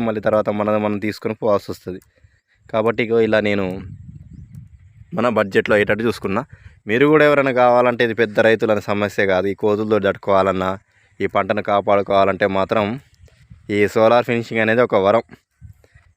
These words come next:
ఇది కనిపెట్టిన వాళ్ళకి మాత్రం చాలా రుణపడి ఉండాలి. ఎందుకంటే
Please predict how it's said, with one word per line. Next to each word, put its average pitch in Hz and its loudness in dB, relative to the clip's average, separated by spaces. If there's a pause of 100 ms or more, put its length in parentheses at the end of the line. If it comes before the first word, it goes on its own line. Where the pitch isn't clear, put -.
ఇది 101 -4
కనిపెట్టిన 113 2
వాళ్ళకి 110 2
మాత్రం 110 0 (800)
చాలా 107 0
రుణపడి 110 2
ఉండాలి. 98 -2 (680)
ఎందుకంటే 117 2